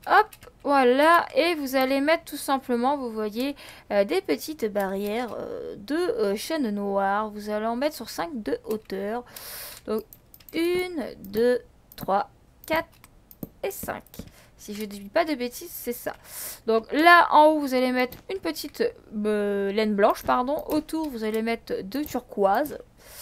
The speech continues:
Enfin, du cyan, pardon. Pourquoi j'ai dit turquoise ? Je ne sais pas. Hop, en bas ici, vous allez mettre une blanche, une cyan, une blanche, une cyan, une blanche, une cyan, une blanche,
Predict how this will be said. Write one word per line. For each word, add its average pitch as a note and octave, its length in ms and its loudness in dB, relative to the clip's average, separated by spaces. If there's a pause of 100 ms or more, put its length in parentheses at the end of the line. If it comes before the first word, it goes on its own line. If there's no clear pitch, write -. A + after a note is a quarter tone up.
(220)
Enfin, A#3+ 160 8
du A#3+ 100 0
cyan, C#4 340 4
pardon. B3 420 0
Pourquoi - 240 6
j'ai G4+ 60 -2
dit B3 120 -10
turquoise ? G#3+ 560 -2
Je B3 60 -2
ne B3 40 0
sais B3 200 -2
pas. - 180 -6 (540)
Hop, F#4+ 160 10 (120)
en D#4 160 6
bas D#4 240 8
ici, D4 340 -2
vous A#3 160 -8
allez A3+ 220 0
mettre A3 240 -4 (160)
une F4+ 160 -2
blanche, B3 520 0 (540)
une A#3 100 -6
cyan, B3 400 2 (340)
une G3+ 80 -12
blanche, G#3 520 -6 (460)
une G#3 80 -16
cyan, A3 320 -2 (340)
une G#3+ 80 -18
blanche, G3+ 460 -10 (180)
une G#3+ 80 -16
cyan, - 300 -10 (800)
une G4 80 2
blanche, C4+ 420 2